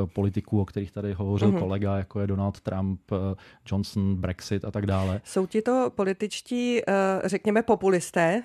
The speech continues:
Speaker 2: eh, pane Slačálku, o kterých, eh, teď je řeč, eh, výsledky, eh, neuspokojivé polit-, eh, politiky těch jejich předchůdců, kteří selhali? Kteří selhali třeba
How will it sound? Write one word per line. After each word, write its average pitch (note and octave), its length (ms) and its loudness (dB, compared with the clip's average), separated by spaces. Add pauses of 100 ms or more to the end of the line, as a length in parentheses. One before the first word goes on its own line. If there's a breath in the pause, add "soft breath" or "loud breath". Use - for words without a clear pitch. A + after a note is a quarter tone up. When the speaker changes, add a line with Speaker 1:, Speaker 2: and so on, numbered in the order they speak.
Speaker 2:
eh, F#3+ 180 2
pane F#3+ 240 -2
Slačálku, F#3+ 600 0
o F#3+ 40 0
kterých, F#3+ 400 -4
eh, F#3 220 0
teď F#3 280 -4
je G3 200 2
řeč, F#3+ 340 -2
eh, F#3 280 2
výsledky, F#3+ 840 0
eh, F3 260 2
neuspokojivé F#3 640 2
polit-, F3+ 360 -2
eh, F3+ 160 0
politiky F#3 540 -2
těch F#3+ 220 -4
jejich F#3 180 -2
předchůdců, G3 640 -4 (160 loud breath)
kteří F#3+ 280 0
selhali? E3+ 540 0 (360 loud breath)
Kteří G3 260 2
selhali F#3 500 2
třeba E3+ 400 2